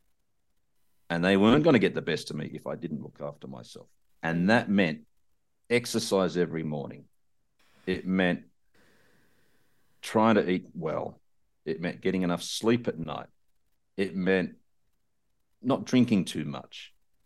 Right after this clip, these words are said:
It meant listening to my body when I was exhausted. So taking a rest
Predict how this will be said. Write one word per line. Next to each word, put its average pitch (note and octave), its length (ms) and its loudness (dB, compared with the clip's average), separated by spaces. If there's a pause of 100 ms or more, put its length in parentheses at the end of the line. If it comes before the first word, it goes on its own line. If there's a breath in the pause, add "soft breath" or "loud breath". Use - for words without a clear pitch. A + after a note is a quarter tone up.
(180)
It - 180 -6
meant G#2 300 2 (840)
listening B2 500 6
to - 80 -2
my F2+ 160 4
body - 420 -2 (420)
when F2+ 200 -2
I E2+ 120 -2
was D#2+ 360 -8 (800)
exhausted. - 640 -4 (180)
So F#2 340 2 (640)
taking A#2+ 340 4
a G2 60 6
rest - 460 2